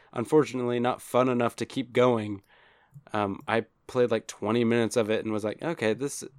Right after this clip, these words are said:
I see this going nowhere." And, uh, turns out I was right. Like, e-, everybody kind of agrees that Strafe, it looks cool, it puts on a good show, but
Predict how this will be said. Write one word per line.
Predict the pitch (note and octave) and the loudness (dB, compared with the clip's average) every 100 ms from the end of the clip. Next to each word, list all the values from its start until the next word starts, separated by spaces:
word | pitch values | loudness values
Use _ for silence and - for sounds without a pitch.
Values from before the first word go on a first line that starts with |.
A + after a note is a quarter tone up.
| - | -2
I | B2+ | -2
see | C3 E3 | 2 0
this | C#3+ C3 | 0 0
going | C3+ C3+ B2+ A#2 | 2 4 4 2
nowhere." | A2+ F#2 F#2 F#2 E2+ - _ _ _ _ _ | 2 2 -4 -8 -12 -20 _ _ _ _ _
And, | - A2+ G#2+ G#2+ G#2+ G#2+ A2 - A2+ | -2 0 2 0 0 -2 -6 -14 -8
uh, | G#2+ A2+ A2 G#2+ - - - _ _ _ _ | -4 -4 -4 -6 -12 -20 -20 _ _ _ _
turns | - A2+ A2+ | -6 -2 2
out | B2+ | 4
I | |
was | C3+ A2+ | 4 6
right. | A#2+ A#2+ G2+ | 8 8 8
Like, | G#2 - | -2 -6
e-, | - A2+ | -8 -4
everybody | G#2+ A#2 G#2+ G2+ G2+ F#2 - - | -4 -4 -2 -2 -2 -6 -10 0
kind | A2+ | 2
of | A2+ | 2
agrees | A2+ A#2+ B2 A2 | 2 4 2 2
that | A#2 A2+ - - - - - | 0 -2 -6 -10 -8 -10 -12
Strafe, | - - - B2 A2+ - | -10 -4 4 4 4 -2
it | B2+ B2 | -2 2
looks | D#3 - | 2 2
cool, | - D#3+ E3+ E3+ C#3 - - | 4 6 8 4 -2 -16 -6
it | A#2 A2+ _ _ | -6 -6 _ _
puts | C#3+ D3 | -2 0
on | C#3 | 2
a | |
good | C3+ D3+ | 2 2
show, | - F3 D#3 C#3+ | 2 8 8 8
but | A#2 A#2 - | 6 4 2